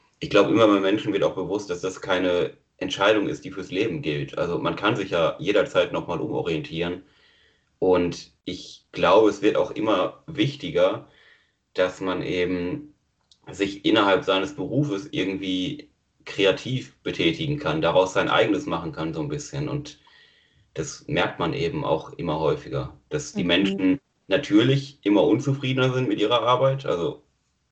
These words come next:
Speaker 1: das merkt man ja überall, aber auch, dass immer mehr Menschen Lösungen dafür finden und dann ausbrechen aus diesem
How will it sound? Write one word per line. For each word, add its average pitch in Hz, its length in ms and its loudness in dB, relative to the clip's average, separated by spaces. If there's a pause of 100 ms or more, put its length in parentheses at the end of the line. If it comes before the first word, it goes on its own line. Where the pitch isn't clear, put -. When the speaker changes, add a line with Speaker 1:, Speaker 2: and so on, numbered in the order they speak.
Speaker 1:
das - 180 -14
merkt 85 240 -2
man 92 100 -2
ja 85 60 2
überall, 82 500 0 (400)
aber - 240 4
auch, - 140 4
dass - 160 -12
immer 104 220 2
mehr 95 140 2
Menschen 92 340 -2
Lösungen 95 400 0
dafür 80 240 -8
finden 76 440 -10
und 80 320 -10
dann 80 360 -4 (140)
ausbrechen 90 520 2
aus - 120 -6
diesem 80 500 -6